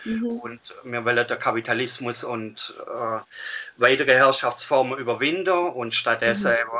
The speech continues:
Speaker 2: äh, äh, eine Gesellschaft und eine Wirtschaftsform anstreben, die, die freiheitlich, äh, gleichberechtigt und, äh, äh, auf solidarischer Grundlage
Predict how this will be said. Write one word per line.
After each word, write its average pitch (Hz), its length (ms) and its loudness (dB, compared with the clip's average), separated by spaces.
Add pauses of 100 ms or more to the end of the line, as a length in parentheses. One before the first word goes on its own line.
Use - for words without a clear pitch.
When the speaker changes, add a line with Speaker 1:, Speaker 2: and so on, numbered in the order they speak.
Speaker 2:
äh, 110 360 -2
äh, 101 40 -8 (500)
eine 113 80 -4
Gesellschaft 131 720 4
und 117 320 -6
eine 117 160 -6
Wirtschaftsform 135 1120 2
anstreben, 123 720 0
die, 113 340 -6 (360)
die 120 80 -4
freiheitlich, 123 880 2
äh, 110 220 -4
gleichberechtigt 120 1000 -2
und, 113 460 -10
äh, 110 320 -6 (720)
äh, 107 320 0 (160)
auf 123 100 -10
solidarischer 120 880 4
Grundlage 107 640 -4